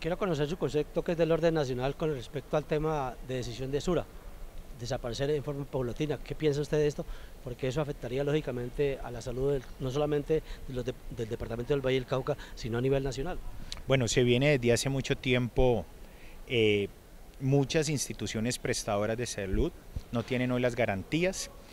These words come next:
Speaker 2: Yo creo que es un llamado que tenemos que hacerle al gobierno nacional,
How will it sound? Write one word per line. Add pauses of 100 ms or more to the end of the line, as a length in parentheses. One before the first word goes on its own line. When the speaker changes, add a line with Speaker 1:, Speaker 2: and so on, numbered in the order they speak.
(180)
Speaker 2:
Yo
creo
que
es
un
llamado
que
tenemos
que
hacerle
al
gobierno
nacional,